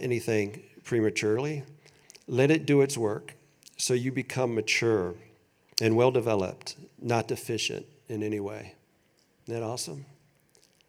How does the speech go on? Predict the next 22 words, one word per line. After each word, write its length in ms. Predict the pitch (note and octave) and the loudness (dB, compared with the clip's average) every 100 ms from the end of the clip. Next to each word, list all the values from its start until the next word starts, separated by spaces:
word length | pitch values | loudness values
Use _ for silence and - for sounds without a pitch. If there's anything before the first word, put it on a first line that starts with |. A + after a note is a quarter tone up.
| _ _ _ _ _ _ _ _ _ _ _ _ _ _ _ - | _ _ _ _ _ _ _ _ _ _ _ _ _ _ _ -4
So 120 | B2+ | 4
what's 220 | C#3 - | 6 6
the 180 | - D3 | 6 6
takeaways 480 | D#3 D3 C#3 C3+ - | 8 6 6 4 0
today? 500 | B2+ B2+ C3 C#3+ - - - _ _ _ - _ _ _ - _ _ _ _ _ _ _ _ _ _ | 2 4 4 0 -8 -16 -20 _ _ _ -20 _ _ _ -20 _ _ _ _ _ _ _ _ _ _
What 220 | C3+ C3 | 0 4
difficulty 800 | D3 C#3+ E3+ - - - B2+ C#3+ | 4 4 0 -2 -12 -2 0 4
are 60 | F#3+ | 2
you 120 | C3 | 2
going 280 | C3 C#3 F#3 | 0 0 -2
through 180 | B2+ A#2 | -4 -4
right 220 | A#2+ C#3+ | -4 -6
now? 260 | C3+ D3+ F#2 - _ _ _ _ _ _ - _ - _ | -8 -8 -12 -20 _ _ _ _ _ _ -20 _ -20 _
Most 220 | B2 C3 | -6 -2
likely, 320 | D3+ D3 C#3+ C3 | 2 4 6 6
everyone's 320 | D3 D3 B2 | 8 4 4
go-, 120 | - | -2
here 260 | B2 C3+ C3 | 4 4 4
going 240 | C3 C3 | 2 2
through 140 | D3 | -2
something, 500 | C#3+ C#3 C#3+ G2+ A2 A2 | -4 -2 -2 0 -2 -4
right? 320 | - A2 C3+ | -4 0 -2